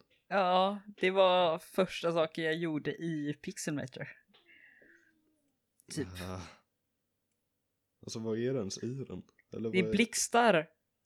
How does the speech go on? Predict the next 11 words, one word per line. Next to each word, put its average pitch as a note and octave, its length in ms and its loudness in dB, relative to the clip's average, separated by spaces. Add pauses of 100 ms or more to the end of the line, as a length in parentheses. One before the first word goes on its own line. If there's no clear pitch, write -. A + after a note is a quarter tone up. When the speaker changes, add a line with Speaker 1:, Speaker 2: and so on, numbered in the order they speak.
(280)
Speaker 1:
Mardröm. G#3 600 6
Speaker 2:
<laughs> D#3 40 0
Varför C#3+ 240 -2
har - 180 2
du A2 140 -2
bli-, - 280 -8 (640)
men A2+ 120 -12
vad G2 140 -8
fan? - 280 -12 (2500)
Speaker 1:
I F#3+ 100 4
alla G3+ 200 6